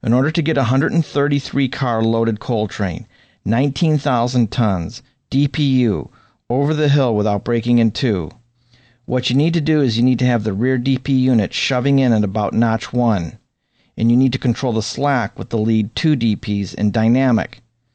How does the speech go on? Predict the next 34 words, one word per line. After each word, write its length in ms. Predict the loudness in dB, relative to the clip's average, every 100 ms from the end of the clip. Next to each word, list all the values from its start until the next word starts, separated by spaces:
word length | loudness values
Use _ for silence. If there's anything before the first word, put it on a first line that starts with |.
| _ -10
and 80 | -2
then 120 | 0
you'll 100 | 2
have 200 | 0 -2
to 80 | -4
hold 220 | -2 0
that 180 | -2 -4
train 280 | -2 2 2
back 340 | 0 -4 -6
at 120 | -10
fifty-five 600 | -8 -10 -8 -6 -2 -2 0
mile 220 | 0 0
an 120 | 0
hour 380 | 0 0 -2 -8 _ _ _ _
until 220 | -8 -4 -4
you 100 | -2
reach 220 | -4 -6
the 80 | -6
bottom, 500 | -2 0 -2 -4 -8 _ _ _ _
and 160 | -4 0
then 120 | 2
you 80 | 2
need 180 | 0 -4
to 60 |
be 120 | -6
shoving 380 | -4 -2 0 0
with 120 | 0
the 80 | -4
D 200 | -6 -6
P 220 | -4 -4
in 180 | -2 -2
the 100 | -4 -2
eighth 280 | -2 -2 -4
run 380 | -4 -4 -4